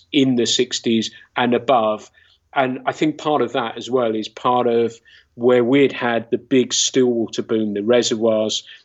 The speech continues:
opening in the seventies and eighties. And that generation of anglers has got a little bit older. So I'm trying to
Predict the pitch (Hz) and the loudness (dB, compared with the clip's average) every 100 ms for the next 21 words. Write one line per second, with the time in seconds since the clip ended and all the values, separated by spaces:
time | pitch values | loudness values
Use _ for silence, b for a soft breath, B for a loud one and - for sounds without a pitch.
0 | B 143 123 131 117 113 110 107 - 120 | B 0 0 0 -2 -2 -4 -4 -2 -2
1 | 117 107 113 120 113 117 127 127 - 101 | -2 -4 -6 -6 -6 -2 -2 -2 -2 -2
2 | 95 - b b _ 127 113 143 147 - | -2 -8 b b _ -2 2 0 0 0
3 | 127 120 120 117 - 113 117 131 120 101 | 0 2 0 0 -4 -2 -2 -2 -2 -4
4 | 98 - b b 120 - 131 120 123 120 | -4 -8 b b -2 2 2 4 2 2
5 | 113 123 120 98 90 - b b b b | 2 2 2 -2 -10 -16 b b b b
6 | - - 127 123 123 120 123 - - 131 | -2 2 4 4 2 2 -2 -10 -6 -4
7 | 135 - 139 127 127 120 | -4 -2 0 2 2 0